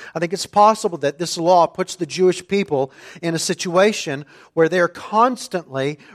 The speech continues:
reflexively returning to God in the wake of sexual activity. Not, not because it is inherently sinful, but because it could become sinful. Every time a man and a wife come together, there is this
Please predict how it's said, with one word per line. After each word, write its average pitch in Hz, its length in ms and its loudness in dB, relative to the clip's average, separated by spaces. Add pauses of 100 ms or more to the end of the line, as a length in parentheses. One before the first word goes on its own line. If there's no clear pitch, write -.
reflexively 180 1040 0
returning 220 580 -2
to 196 120 -8
God 156 560 4 (240)
in 202 240 -4
the 196 80 4
wake 208 360 2
of 156 160 4
sexual 190 540 0
activity. 160 600 -2 (960)
Not, 208 280 0
not 220 240 4
because 220 440 2
it 175 120 -8
is 175 120 -2
inherently 214 500 0
sinful, 170 600 0 (200)
but 202 460 4 (220)
because 214 440 2 (120)
it 226 280 -2
could 233 300 0
become 254 420 2
sinful. 147 600 -4 (500)
Every 240 280 2
time 220 300 2
a 202 40 -2
man 196 260 0
and 196 80 0
a 185 60 0
wife 175 360 2
come 196 180 -2
together, 170 420 2
there 185 240 4
is 147 160 0
this 165 240 -4